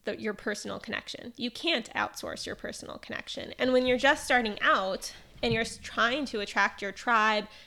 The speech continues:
and build your people and your, your group of raving fans, your biggest asset is you.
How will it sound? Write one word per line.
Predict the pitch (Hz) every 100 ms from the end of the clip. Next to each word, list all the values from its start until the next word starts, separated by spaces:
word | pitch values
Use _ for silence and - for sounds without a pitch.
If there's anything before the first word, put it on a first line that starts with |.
| -
and | 220 233
build | 214 208 208 196
your | 196 190 190 190
people | - 254 - 226 220
and | -
your, | 190 185 -
your | 208 190 - -
group | 247 226
of | 208 208
raving | 214 220 196
fans, | - 190 190 233 311 - - - - _ _ _ -
your | 262
biggest | 208 262 285 285 - -
asset | 220 330 - 196 190 - _
is | 254 269
you. | 220 247 403 -